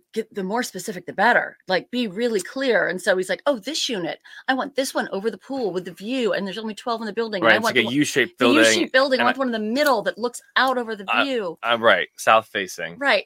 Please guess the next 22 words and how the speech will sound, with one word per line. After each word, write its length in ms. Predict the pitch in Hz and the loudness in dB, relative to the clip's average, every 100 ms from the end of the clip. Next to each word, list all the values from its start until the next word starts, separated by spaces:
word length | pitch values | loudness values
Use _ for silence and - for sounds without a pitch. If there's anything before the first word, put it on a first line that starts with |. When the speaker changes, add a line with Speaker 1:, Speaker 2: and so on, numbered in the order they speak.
| - | -2
Speaker 1:
and, 240 | 254 233 _ - | -4 -4 _ -4
and 140 | 254 | -4
he 160 | 262 277 | -2 -4
was 160 | 247 - | -4 -8
so 380 | - 302 285 | -6 -2 0
specific, 680 | 277 - 226 - 202 151 - _ | -2 -8 -10 -10 -6 -8 -8 _
and 500 | 226 220 208 202 202 | 0 2 0 -2 -6
so 120 | - 233 | -4 -4
I 20 | |
said, 120 | - | -2
"Oh, 80 | 247 | -2
that's 200 | 202 - | -2 -8
great, 360 | - 147 156 - | -14 -10 -10 -10
that's 260 | 160 - | -14 -8
so 140 | - 196 | -4 -2
good." 220 | 175 147 | 0 -2
And 120 | 185 202 | -4 -8
because 480 | 196 - 262 262 | -10 -12 -10 -10
he 80 | 233 | -10
was 180 | 175 165 | -12 -12
so 260 | - 175 185 | -6 -4 -4
specific, 680 | - 160 - 156 240 - | -8 -12 -12 -8 -8 -10